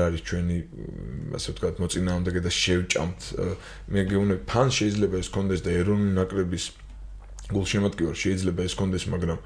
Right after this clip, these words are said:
ეს დამინახავს ისეთ უცნაურ ადგილზე ეს დამოკიდებულება, რომ ხანდახან შემშინებია ხოლმე. ჩვენ, ჩვენ უცებ ვიცით.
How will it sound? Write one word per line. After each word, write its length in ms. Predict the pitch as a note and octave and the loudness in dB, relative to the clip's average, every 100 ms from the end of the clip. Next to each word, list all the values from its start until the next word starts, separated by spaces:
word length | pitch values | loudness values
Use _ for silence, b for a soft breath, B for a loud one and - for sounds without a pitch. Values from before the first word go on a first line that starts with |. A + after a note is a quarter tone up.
| B B B B - - - | B B B B -10 -8 0
ეს 180 | G#2 G#2 | 0 2
დამინახავს 540 | G2+ A2 G2+ - F2+ | 2 4 2 0 -4
ისეთ 340 | F#2+ G#2 - F#2+ F#2 | 0 -2 -2 -2 0
უცნაურ 580 | F#2 F2+ G#2 G2+ G2+ G2+ F#2+ F#2+ G1+ - - | -2 -2 0 2 2 0 -4 -6 -8 -6 -2
ადგილზე 680 | E2+ G2 G2 G2 F#2+ F#2+ F2+ F#2 F2 | -2 2 2 2 0 0 2 2 2
ეს 140 | F#2 | 2
დამოკიდებულება, 800 | F#2+ F#2 F#2 G2 G2 G2 G2 G2 A2+ | 4 4 2 2 2 4 2 2 2
რომ 100 | A#2 | 2
ხანდახან 360 | F#2+ G2+ F#2 | 2 0 0
შემშინებია 680 | - G2+ F#2 G#2 G2+ F#2+ G2 F2+ | 0 0 0 2 2 2 2 0
ხოლმე. 340 | - C2+ E2 | -2 -2 -4
ჩვენ, 200 | - G#2 G2 B B | 2 2 2 B B
ჩვენ 180 | - C#3+ | 0 0
უცებ 360 | - B2 - B2 | 2 0 4 4
ვიცით. 380 | F#2 E2 E2 | 4 0 -2